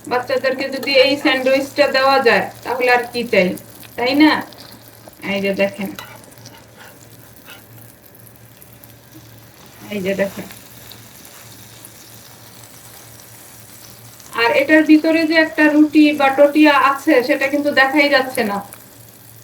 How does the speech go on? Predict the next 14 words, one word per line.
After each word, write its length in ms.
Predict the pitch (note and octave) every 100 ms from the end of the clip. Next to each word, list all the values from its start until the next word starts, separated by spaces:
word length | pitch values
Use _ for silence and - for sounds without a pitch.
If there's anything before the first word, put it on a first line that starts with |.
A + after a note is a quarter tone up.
| - -
মাশাআল্লাহ, 500 | A3+ - A#3+ A3+ A3
মাশাআল্লাহ, 440 | A3+ - A#3+ G#3+
দেখতে 260 | A#3 A#3+ C4+
কিন্তু 240 | C#4 C4+
অনেক 260 | C4 C#4 D4
সুন্দর। 420 | D4+ B3 G3 F3+ - - - - - - - - - - - - - - - - - - - - - - - - - - - - - - - - - - - - - - - -
তো 160 | A#3+ A#3
হয়ে 360 | A#3+ C#4+ C#4+ C#4+
গেল 200 | D4 C#4+
আমার 360 | C#4 C#4 D#4+ - - -
একটা 500 | B3+ B3 - C#4 D#4 - - - - - - - - - _ -
এগ 240 | B3+ C#4 D4 -
টটিয়া 400 | D4 D4 D4 D4
স্যান্ডউইচ। 720 | D4+ C4 C4 C#4 E4+ - -